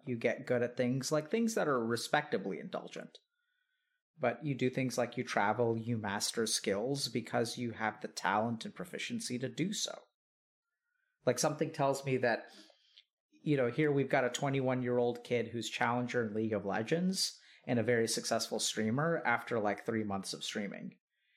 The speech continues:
And if you, uh, something tells me if you wanted to master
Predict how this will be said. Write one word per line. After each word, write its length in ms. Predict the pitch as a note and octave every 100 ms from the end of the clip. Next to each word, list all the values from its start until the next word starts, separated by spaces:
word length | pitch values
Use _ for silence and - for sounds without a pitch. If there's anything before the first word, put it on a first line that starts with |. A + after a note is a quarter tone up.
| _ _ -
And 180 | A#2+
if 160 | A2 G#2+
you, 680 | A#2 A#2+ B2 A#2+ A#2+ A#2 - _ -
uh, 160 | A#2+
something 320 | B2 D3+ C#3+ C3
tells 260 | C3+ B2+
me 120 | B2+
if 100 | A#2
you 100 | C3
wanted 280 | A#2+ A#2+ A2+
to 80 | G#2
master 800 | G2+ G#2 A2 - A2+ G#2 G2